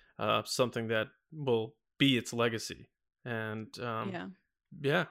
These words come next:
Speaker 1: I mean,
Speaker 2: Of
Speaker 1: it's
Speaker 2: the
Speaker 1: amazing.
Speaker 2: Disney era, The Force Awakens is obviously my favorite, and I rewatch it all the time. It's my go-to.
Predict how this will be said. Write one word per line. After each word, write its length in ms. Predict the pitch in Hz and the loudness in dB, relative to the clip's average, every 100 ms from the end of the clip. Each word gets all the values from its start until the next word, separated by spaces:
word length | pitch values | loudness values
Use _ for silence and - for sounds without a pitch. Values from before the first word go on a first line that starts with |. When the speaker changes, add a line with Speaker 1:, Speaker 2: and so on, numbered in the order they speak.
| - _ _ _ - | -10 _ _ _ -12
Speaker 1:
I 180 | 120 127 | -6 -4
mean, 180 | 135 127 | -2 0
Speaker 2:
Of 140 | 226 | 0
Speaker 1:
it's 80 | 208 | 4
Speaker 2:
the 440 | 233 226 214 202 - | 6 6 2 -2 -6
Speaker 1:
amazing. 280 | - 139 233 | -4 -2 0
Speaker 2:
Disney 320 | 247 262 233 | 0 -2 -2
era, 500 | 185 185 185 175 175 - _ - - _ _ - - _ 196 | 0 0 0 0 -2 -6 _ -20 -20 _ _ -16 -16 _ -8
The 120 | 208 | -2
Force 300 | - 240 233 | 4 4 4
Awakens 480 | 208 196 190 185 175 | 2 2 0 -2 -2
is 100 | 170 | 2
obviously 400 | 160 165 - 165 | 2 0 -4 -4
my 160 | 165 | -4
favorite, 480 | 165 160 156 151 151 | -4 -2 0 0 0
and 320 | 165 175 165 - | -2 -2 -4 -2
I 160 | 151 | -2
rewatch 480 | 165 165 170 160 160 | 0 -2 -2 -2 -4
it 40 | 165 | -4
all 120 | 147 | -4
the 60 | |
time. 200 | 147 135 151 | -4 -6 -6
It's 120 | - | -6
my 100 | 160 | -6
go-to. 500 | 151 - - 107 | -6 -6 -6 -6